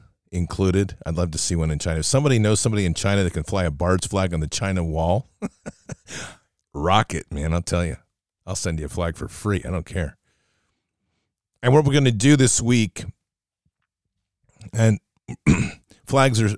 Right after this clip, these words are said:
on sale, are, are for sale there. If you can't afford a flag, reach out to us. I, I want people to have Bards flags to fly.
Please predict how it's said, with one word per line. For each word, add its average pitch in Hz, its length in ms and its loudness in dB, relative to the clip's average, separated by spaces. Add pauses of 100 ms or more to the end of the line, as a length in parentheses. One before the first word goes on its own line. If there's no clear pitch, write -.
on 110 180 2
sale, 101 320 2
are, 98 240 -2
are 101 120 0
for 98 140 -2
sale 101 320 2
there. 98 300 0 (1040)
If 104 240 -2
you 95 200 0 (140)
can't 127 240 0
afford 110 240 2
a 98 40 0
flag, 95 340 0
reach 92 240 0
out 90 180 -2
to 87 120 -4
us. - 360 -6 (640)
I, 95 80 -10
I 90 140 -6
want 110 240 0
people 107 260 -4
to 92 100 -2
have 92 320 -2
Bards 90 260 -2
flags 82 360 -6
to - 80 -6
fly. 73 260 -12